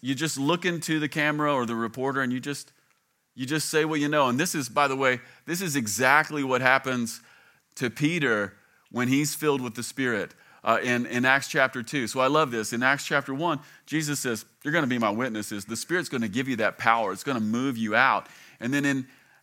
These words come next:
Acts chapter two, the hundred and twenty are having this prayer gathering, right?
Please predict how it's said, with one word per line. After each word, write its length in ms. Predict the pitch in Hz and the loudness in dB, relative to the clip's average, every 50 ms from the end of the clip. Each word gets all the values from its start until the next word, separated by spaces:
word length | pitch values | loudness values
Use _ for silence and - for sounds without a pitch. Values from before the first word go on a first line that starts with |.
| _ _ | _ _
Acts 340 | - 156 175 175 156 - - | 2 4 4 4 2 -2 -4
chapter 320 | - 185 165 - - 147 | 0 0 0 0 0 -4
two, 480 | 123 117 - 196 208 202 170 143 127 120 - - - _ _ _ | -6 -4 -6 -4 -2 0 0 0 0 -2 -6 -14 -20 _ _ _
the 80 | - 127 | -4 -2
hundred 340 | 127 147 175 202 214 226 190 | 0 2 0 0 0 -2 -2
and 140 | 180 156 139 | -2 -4 -4
twenty 340 | - 160 170 196 202 175 | -4 -4 -2 -2 0 0
are 80 | 147 131 | 0 2
having 360 | 139 147 151 139 143 135 131 | 4 4 4 4 2 -2 -2
this 200 | 127 123 123 - | -2 -4 -6 -8
prayer 400 | - _ - - 147 151 180 185 | -12 _ -8 -2 2 2 2 2
gathering, 460 | 135 120 101 90 90 92 95 95 95 | 2 2 0 0 0 -2 -4 -6 -4
right? 380 | 92 98 104 117 139 170 180 - | -2 0 2 2 2 2 -2 -4